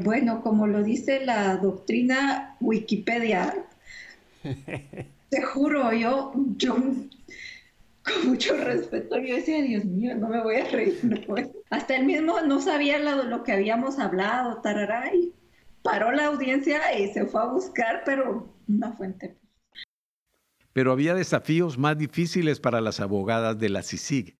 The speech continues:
Speaker 3: Por ejemplo, soportar el machismo de los jueces y de los abogados.
Speaker 1: No, y además aparte son también, eh, eh, un poco,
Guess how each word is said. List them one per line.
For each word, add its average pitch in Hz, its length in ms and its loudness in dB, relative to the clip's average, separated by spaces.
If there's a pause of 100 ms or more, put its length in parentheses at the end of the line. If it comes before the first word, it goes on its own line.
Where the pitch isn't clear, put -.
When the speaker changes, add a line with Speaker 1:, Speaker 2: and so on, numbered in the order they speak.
(420)
Speaker 3:
Por 120 160 2
ejemplo, 160 500 -2 (140)
soportar 123 680 0
el 135 140 0
machismo 147 680 -2
de 123 80 0
los 101 140 -4
jueces 139 560 -4
y 123 60 2
de 107 120 0
los 104 220 -4
abogados. 87 680 -8 (760)
Speaker 1:
No, 285 300 2
y 214 120 0
además 214 400 2
aparte 233 480 -2
son 233 280 0
también, 226 480 0 (120)
eh, 175 640 -2
eh, 190 140 -4
un 196 180 2
poco, 196 800 -2